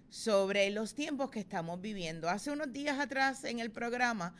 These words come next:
estuve hablando precisamente de, de cómo nosotros tenemos que ser conscientes de cómo nos está afectando el calentamiento global. Yo soy una persona que a mí no me gusta hablar de política.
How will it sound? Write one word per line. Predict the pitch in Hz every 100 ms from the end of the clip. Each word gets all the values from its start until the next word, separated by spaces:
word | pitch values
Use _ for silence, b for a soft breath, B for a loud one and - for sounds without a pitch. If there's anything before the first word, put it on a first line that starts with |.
| B B
estuve | - - - 226 220
hablando | 247 277 277 262 196 196 B B -
precisamente | - 214 214 226 208 - 240 254 254 254 214 202 190
de, | 180 170 165 160 160 B B B - 185
de | 196
cómo | 196 208 233
nosotros | 254 254 269 247 254 - -
tenemos | 214 180 180 214 -
que | 247
ser | - 220 220
conscientes | 226 220 208 233 226 247 247 - 240 - B B B -
de | 175 185
cómo | 190 185 240
nos | 240
está | 226 220 185
afectando | 180 214 196 180 190
el | 202
calentamiento | 185 170 165 170 156 147 156 156
global. | 160 143 123 170 - - - B B B B B B -
Yo | 160 226 269 311
soy | 302 285 269
una | 269 269
persona | 254 254 285 262 208
que | 185
a |
mí | 170 165
no | 156
me | 165
gusta | 165 208 - 165
hablar | 147 135
de | 139
política. | 143 135 131 - -